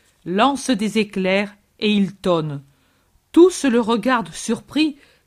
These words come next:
car auparavant il parlait avec calme. Maudit soit-il,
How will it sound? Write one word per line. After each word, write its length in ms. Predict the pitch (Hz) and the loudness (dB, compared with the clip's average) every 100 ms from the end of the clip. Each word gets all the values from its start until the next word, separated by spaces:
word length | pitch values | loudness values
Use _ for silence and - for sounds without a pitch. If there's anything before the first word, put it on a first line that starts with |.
| - | -6
car 200 | 202 214 | -4 -2
auparavant 640 | 208 196 180 170 233 262 | 0 0 0 0 0 0
il 200 | 202 165 | 0 -2
parlait 440 | - 170 208 240 | -6 -4 -4 -2
avec 340 | 160 165 - - | -4 -6 -10 -4
calme. 440 | 214 143 139 135 _ _ _ _ _ _ - | -4 -2 -6 -10 _ _ _ _ _ _ 2
Maudit 300 | 269 247 302 | 2 4 2
soit-il, 640 | - 254 - 262 226 165 | 2 -2 0 2 2 2